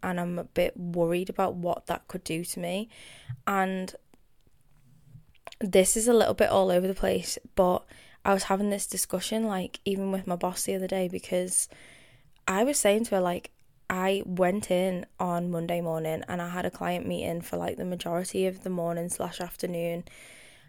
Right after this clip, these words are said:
and it was hanging over me that I had to go and have this changed, because I knew that when I had it put in, it wasn't a very pleasant experience. And that's just putting it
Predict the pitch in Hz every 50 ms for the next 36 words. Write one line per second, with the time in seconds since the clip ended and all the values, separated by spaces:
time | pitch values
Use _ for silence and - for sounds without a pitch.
0 | - - - - 185 180 175 175 170 170 170 170 170 170 170 - - - _ -
1 | _ _ _ _ _ _ _ _ _ _ - - _ _ - - _ - 165 180
2 | 196 - - - 185 185 190 196 202 196 175 175 180 196 202 202 196 190 175 170
3 | 180 - - - - - - 185 - 175 165 165 165 165 - - _ - _ _
4 | - 180 175 170 165 165 - - - 165 170 170 - - - - - - - -
5 | - - 175 175 180 214 233 240 - - - - 190 - - 175 170 170 170 175
6 | 175 - - - - - - - - - - - - - _ - - - - 196
7 | 196 196 190 190 180 196 214 214 220 - 196 - - 185 180 180 180 - 180 175
8 | 175 - - 180 170 - - 165 170 170 - - 170 175 165 160 170 165 160 156
9 | 151 156 147 - - - 151 160 - - - - - - - - 113 - - -
10 | - - - - - - - - _ _ - 175 160 151 147 - - - - -
11 | - - - - - - - - - - - - _ - _ - 180 151 - -
12 | - 214 202 - - - 202 175 - 185 175 - -